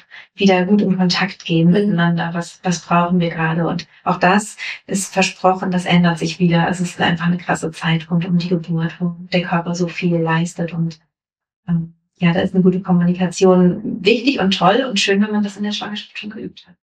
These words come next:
Speaker 2: Ja. Und eben auch geübt hat, ein wirkliches Geschenk zu geben, ne? Und nicht, „Ich mach das jetzt und ich will aber was dafür haben und eigentlich,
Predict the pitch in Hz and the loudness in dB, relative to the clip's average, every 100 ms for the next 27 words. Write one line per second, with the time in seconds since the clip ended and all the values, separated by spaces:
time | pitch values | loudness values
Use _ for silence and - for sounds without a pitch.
0 | _ 196 185 _ _ _ 202 226 151 196 | _ -18 -18 _ _ _ -6 -4 -6 -8
1 | - 180 - 185 - 208 214 190 - - | -8 -8 -4 -6 -4 -4 -4 -6 -12 -12
2 | - - 196 - 170 170 175 180 208 185 | -8 -6 -6 -8 -14 -12 -10 -8 -6 -6
3 | 190 185 180 190 - 190 - 175 - 190 | -6 -6 -6 -6 -8 -12 -8 -8 -6 -10
4 | - - 202 202 185 180 - 170 196 175 | -10 -14 -12 -10 -8 -10 -12 -14 -10 -4
5 | 190 185 175 - 185 190 190 - | -2 -2 -4 -4 -4 -4 -6 -8